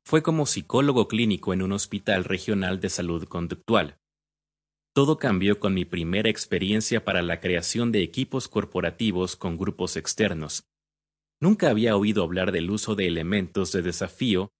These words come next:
basados en aventuras para facilitar el desarrollo personal y del equipo.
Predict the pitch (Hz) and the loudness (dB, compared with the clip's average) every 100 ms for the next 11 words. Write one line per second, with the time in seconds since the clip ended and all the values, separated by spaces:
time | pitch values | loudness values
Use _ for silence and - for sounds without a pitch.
0 | - 123 - 156 160 147 117 101 87 85 | -4 -2 0 -2 -2 -2 -2 -2 -4 -4
1 | 113 113 - - 95 85 95 - 87 80 | -2 -2 -4 -4 -6 -4 -6 -6 -8 -4
2 | 95 98 92 - 85 98 104 101 - 82 | -2 -2 -2 -4 -4 -2 -2 -2 -4 -6
3 | - 113 95 92 - 95 87 82 - 147 | -2 -2 -2 -4 -6 -4 -2 -4 -4 -6
4 | 82 - | -6 -12